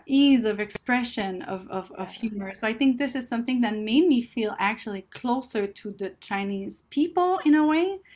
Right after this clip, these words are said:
Speaker 2: Mm.
Speaker 1: because it's it's so personal, right? Versus a scripted T V show where it's, it's more like a story that is told.
Speaker 2: Mm, cool. So I love you also mentioned, uh,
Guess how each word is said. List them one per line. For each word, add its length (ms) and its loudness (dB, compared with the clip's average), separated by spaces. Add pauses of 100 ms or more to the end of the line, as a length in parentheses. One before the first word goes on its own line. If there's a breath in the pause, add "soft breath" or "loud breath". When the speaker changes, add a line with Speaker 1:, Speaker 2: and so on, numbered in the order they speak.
(180 loud breath)
Speaker 2:
Mm. 100 -12
Speaker 1:
because 280 0
it's 220 -6 (340)
it's 240 -2
so 60 4 (220)
personal, 580 0 (180)
right? 340 0
Versus 400 -2
a 40 -2 (100)
scripted 460 -4 (120)
T 140 -4
V 100 -4
show 240 -6
where 220 -2
it's, 180 -8 (360)
it's 240 -6 (100)
more 120 6 (100)
like 140 -4
a 60 -4 (120)
story 340 0
that 160 -8
is 200 -10
told. 440 -8 (400 soft breath)
Speaker 2:
Mm, 720 -16 (120)
cool. 400 -16 (320 loud breath)
So 680 -8
I 120 -12
love 320 -10
you 160 -10
also 240 -14
mentioned, 840 -14
uh, 300 -20